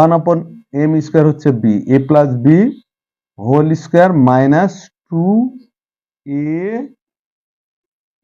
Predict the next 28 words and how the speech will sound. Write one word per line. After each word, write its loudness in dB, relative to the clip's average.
বি। 4
এখন 0
এখানে -2
প্রশ্ন -2
আসতে -4
পারে 2
যে, -2
"স্যার, 4
আমরা -4
এখানে -4
তো 4
মাইনাসও -2
নিতে -4
পারতাম।" -6
এই -4
যে 2
এটা, 0
এটা 0
মাইনাস 0
নিলে 0
কি 2
হবে? 4
পরবর্তীতে -6
তোমরা 2
মান 2
বসানোর -2
সময়, 2
যেহেতু 0